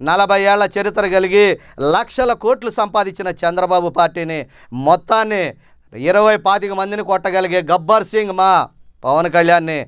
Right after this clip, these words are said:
అందరినీ భూస్థాపితం చేసినటువంటి బాహుబలి మా జగన్మోహన్ రెడ్డి. ఎప్పుడైనా మేము సిద్ధమే, ఎప్పుడైనా మేము సిద్ధమే ఎన్నికలకి. అట్లాగే ఈ విజయవాడ సిటీలో కూడా మా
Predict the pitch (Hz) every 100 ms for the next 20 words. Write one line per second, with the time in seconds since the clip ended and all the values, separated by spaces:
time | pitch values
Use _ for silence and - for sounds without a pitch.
0 | - - 123 175 185 180 180 185 185 143
1 | 180 180 180 180 170 180 165 160 135 156
2 | 156 151 151 147 131 - - - 104 127
3 | 180 226 247 190 131 196 269 214 120 _
4 | _ _ _ 127 165 165 117 143 175 220
5 | 220 190 175 156 135 - _ _ - 160
6 | 214 - 226 226 214 208 196 175 170 185
7 | 160 117 - _ _ _ _ _ - 139
8 | 214 - 247 240 240 240 226 185 190 208
9 | 202 190 190 185 156 135 104 _ _ -
10 | 131 208 214 214 196 190 165 185 190 180
11 | 175 165 196 185 165 170 220 _ _ 110
12 | 131